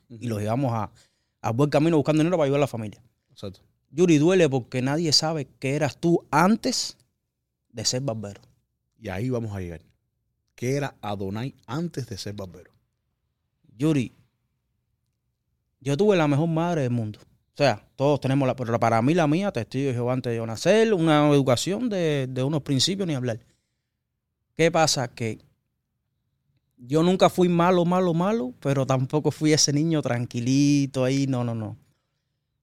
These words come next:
Speaker 1: Hasta lo que habría que hacer por darle, por buscar un sustento para la casa, se buscaba.
Speaker 2: ¿Para buscar el peso?
Speaker 1: Lo que fuera.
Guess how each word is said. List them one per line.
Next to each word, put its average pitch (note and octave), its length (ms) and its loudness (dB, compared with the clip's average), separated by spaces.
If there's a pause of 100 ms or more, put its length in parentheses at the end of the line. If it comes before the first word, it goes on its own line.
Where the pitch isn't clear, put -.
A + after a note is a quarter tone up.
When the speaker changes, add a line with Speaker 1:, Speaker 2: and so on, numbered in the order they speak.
(200)
Speaker 1:
Hasta A#2 1040 -2 (1300)
lo B2 140 -4
que C3+ 60 2
habría G3 300 6
que F3 100 4
hacer F#3+ 280 0
por C#3+ 240 -4
darle, D3 640 0
por C3 120 -2
buscar C#3+ 240 0
un E3+ 280 -2
sustento D#3 520 -2
para C#3 180 2
la C3 40 0
casa, D3 520 2
se B2+ 120 -2
buscaba. A#2 400 -2
Speaker 2:
¿Para C#3+ 80 2
buscar G3+ 180 4
el G3 60 2
peso? - 220 0 (160)
Speaker 1:
Lo C3 100 -2
que B2+ 120 2
fuera. B2 280 0